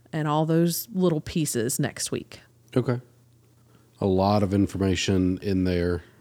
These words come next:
Speaker 2: It's just, uh, it's unimaginable what the parents were having to go through. I just, uh,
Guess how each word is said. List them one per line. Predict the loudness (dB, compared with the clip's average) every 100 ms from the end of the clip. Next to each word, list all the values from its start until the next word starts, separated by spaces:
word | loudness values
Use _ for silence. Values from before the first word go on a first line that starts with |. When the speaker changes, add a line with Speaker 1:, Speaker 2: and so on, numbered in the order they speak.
| -20 -12
Speaker 2:
It's | -6
just, | -2 -2 -4 _ _ _ _
uh, | -12 -8
it's | -8 -6 -2
unimaginable | 0 0 0 -2 -4 -8 -8 -12 -16 _ -20 -20 -20 _
what | -4 -4
the | -6
parents | -6 -4 -4 -6 -10 -10 -10 -8
were | -2 0
having | 0 0 -2
to | -4
go | -4 -6
through. | -6 -6 -6 -8 -10 -10
I |
just, | -8 -8 -10 -10
uh, | -8 -8